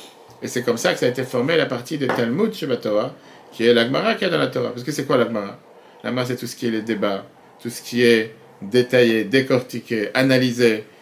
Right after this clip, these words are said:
les différentes lois. Des fois, tu peux rester sur une dizaine de pages ou plus, qui vont t'analyser par rapport à telle ou telle halakha, telle ou telle loi. L'Agmara n'est pas un livre d'halachot, c'est pas un livre de lois, mais pas elle, comment, comment elles vont se comporter concrètement. Parce que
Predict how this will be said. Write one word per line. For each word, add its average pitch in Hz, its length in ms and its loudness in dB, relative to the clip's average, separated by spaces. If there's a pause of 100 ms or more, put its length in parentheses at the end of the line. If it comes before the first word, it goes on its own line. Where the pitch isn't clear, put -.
(140)
les 117 80 2
différentes 127 500 -2
lois. 113 180 4
Des 107 60 -4
fois, 120 120 0
tu 123 100 -8
peux 117 60 -4
rester 113 180 -6
sur 123 140 -4
une 110 60 -6
dizaine 127 240 -2
de 139 80 0
pages 170 380 2
ou 110 60 -8
plus, 220 460 0 (300)
qui - 80 -6
vont 120 60 0
t'analyser 123 460 2
par 120 160 -4
rapport 127 220 -2
à 113 80 -2
telle 131 160 0
ou 131 80 0
telle 135 180 2
halakha, 139 320 0
telle 123 180 2
ou 120 40 2
telle 147 180 0
loi. 175 240 0 (420)
L'Agmara 135 360 0
n'est 156 100 0
pas 220 220 2
un 170 60 4
livre 139 200 0
d'halachot, 127 560 2 (160)
c'est - 160 -14
pas 202 100 -4
un 170 80 0
livre 131 140 2
de 123 80 4
lois, 123 340 4
mais 113 80 -4
pas 175 280 2
elle, 131 140 2 (120)
comment, 131 220 0
comment 139 180 -2
elles 127 80 0
vont 123 120 -4
se - 60 -10
comporter 120 280 -4
concrètement. 117 580 -4 (540)
Parce 123 180 2
que 135 300 4